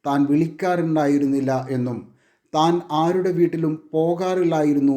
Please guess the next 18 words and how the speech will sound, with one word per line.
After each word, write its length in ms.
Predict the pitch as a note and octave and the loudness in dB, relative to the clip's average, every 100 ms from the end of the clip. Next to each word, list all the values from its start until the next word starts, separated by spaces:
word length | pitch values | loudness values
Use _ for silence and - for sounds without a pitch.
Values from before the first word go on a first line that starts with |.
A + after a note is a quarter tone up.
| B2 | -2
എന്നും 280 | B2+ B2 A#2+ A2+ B2 C3 | -4 -4 -6 -10 -8 -4
മറുപടിയായി 760 | C3+ C#3+ D#3 D3 B2+ A#2 A2 - | -4 -4 -2 0 0 0 -2 -6
നിഷ 240 | A#2 G#2+ G#2 A#2 | -10 -8 -10 -8
പറഞ്ഞു. 340 | A2+ A2+ B2 - - _ _ _ _ _ _ - | -6 -4 -6 -8 -18 _ _ _ _ _ _ -4
ഉപ്പും 360 | F3+ F3 A#3 A3+ | -2 -2 -2 0
മുളകും 340 | A3 G#3+ G#3+ G3+ | 2 2 0 0
തുടങ്ങി 340 | F#3 F3+ F3 E3+ C#3+ | 0 2 2 0 -2
രണ്ട് 320 | D3+ D#3 F3 G3+ | 0 0 0 0
വർഷം 380 | F3 D#3 - F#3+ | 0 -4 -6 -4
കഴിഞ്ഞ 240 | E3+ D#3+ D3+ | -2 -2 -2
ശേഷമാണ് 600 | - C#3+ D3 C#3+ C3+ C3+ B2+ A#2+ | -4 -4 0 0 0 -2 -6 -6
വീട്ടുകാരുമായി 1000 | A#2+ D3+ E3+ - F3+ E3+ D#3 C#3+ C#3 B2+ B2+ - | 0 0 0 -4 -2 0 2 2 2 -2 -8 -10
കണക്ഷൻ 480 | C#3+ D3 D#3+ F#3 F3 | -4 -2 -4 -6 -2
വന്നു 200 | D3+ C#3+ | 0 2
തുടങ്ങിയത് 580 | C#3 C3+ C3 C3+ B2+ C3 B2+ | 0 -2 -2 -2 -2 -4 -4
എന്നും 260 | C3 B2+ C3 - - _ _ _ | -4 -2 -2 -6 -16 _ _ _
കുട്ടികളും 540 | C#3+ C#3+ E3 D#3+ D#3 E3 D#3 C#3 | -6 0 2 4 2 0 -6 -2
ലൊക്കേഷനിൽ 720 | C#3 D3 - F3+ F3+ F3 | -2 -2 -4 -4 -2 0